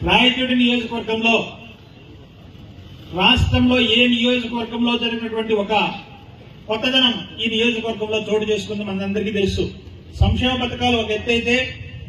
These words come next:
ఈ నియోజకవర్గం మాత్రం అభివృద్ధిలో కూడా నాకు తెలిసినంత వరకు పులివెందుల తర్వాత అభివృద్ధి చెందినటువంటి ప్రాంతం ఏదైనా ఉందంటే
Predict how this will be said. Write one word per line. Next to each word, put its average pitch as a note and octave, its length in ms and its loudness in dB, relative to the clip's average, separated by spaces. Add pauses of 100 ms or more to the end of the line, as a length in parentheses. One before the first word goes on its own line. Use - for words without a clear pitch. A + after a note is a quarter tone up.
(680)
ఈ G#3 140 2
నియోజకవర్గం B3 720 2
మాత్రం B3 300 -2 (120)
అభివృద్ధిలో B3+ 500 0
కూడా B3 240 2 (1000)
నాకు A3+ 280 -2
తెలిసినంత B3 420 -2
వరకు B3 300 -4
పులివెందుల B3+ 640 0
తర్వాత B3 340 0 (120)
అభివృద్ధి B3 360 -2
చెందినటువంటి A#3+ 480 -2
ప్రాంతం A#3+ 440 -2
ఏదైనా A#3+ 280 2
ఉందంటే A3+ 480 -2